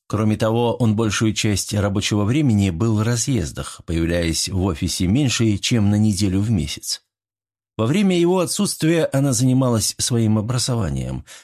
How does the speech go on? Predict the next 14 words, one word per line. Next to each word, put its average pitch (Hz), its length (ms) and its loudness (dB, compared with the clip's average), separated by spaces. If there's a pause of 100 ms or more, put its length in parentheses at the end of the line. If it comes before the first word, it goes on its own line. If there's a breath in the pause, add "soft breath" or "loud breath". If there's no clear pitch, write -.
но 92 280 0
каждый 85 480 -2
месяц 107 480 0
были 107 440 0
один 104 400 0
или 101 180 2
два 95 260 0
дня, 139 400 0 (160 soft breath)
когда 123 400 -2
один 123 420 0
за 110 160 0
другим 113 460 0
подтягивались 104 720 -2
посетители, 151 800 -2